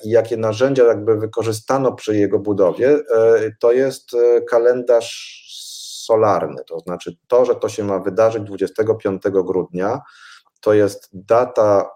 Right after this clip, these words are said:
rzymskiego święta Sol Invictus, czyli niezwyciężonego słońca, który na pewno, o czym wiemy,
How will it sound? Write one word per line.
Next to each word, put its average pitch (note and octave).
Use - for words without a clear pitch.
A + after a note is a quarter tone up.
rzymskiego G#2
święta G2+
Sol A2+
Invictus, G2
czyli F#2+
niezwyciężonego G2+
słońca, G2+
który -
na F#2
pewno, G2+
o G2
czym F#2+
wiemy, G2+